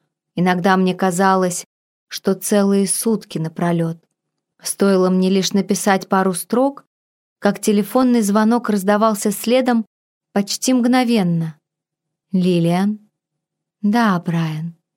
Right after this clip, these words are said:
Моё дыхание предательски сбивалось,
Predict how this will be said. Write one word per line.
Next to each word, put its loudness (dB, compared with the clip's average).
Моё 2
дыхание 0
предательски -2
сбивалось, -2